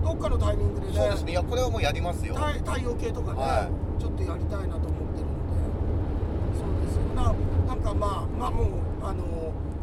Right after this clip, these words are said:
Speaker 1: 昔はね、いっぱい集まったけれども、もう、全然、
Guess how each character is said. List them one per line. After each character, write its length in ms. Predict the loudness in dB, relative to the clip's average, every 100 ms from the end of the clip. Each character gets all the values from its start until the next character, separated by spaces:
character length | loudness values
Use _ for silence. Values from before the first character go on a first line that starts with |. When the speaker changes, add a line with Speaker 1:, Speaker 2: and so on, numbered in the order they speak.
| -4 -4
Speaker 1:
昔 340 | -4 -2 -2 -2
は 80 |
ね、 80 | -2
い 20 |
っ 60 | -2
ぱ 160 | 0 0
い 80 |
集 80 | 0
ま 100 | -2
っ 60 | -2
た 120 | -4
け 120 | -4
れ 80 | -2
ど 100 | -2
も、 100 | -2
も 340 | -2 -2 -2 -2 -4 -4 -4 -4 -4 -4 -4 -4 -4 -4
う、 20 |
全 140 | -4 -2
然、 160 | -2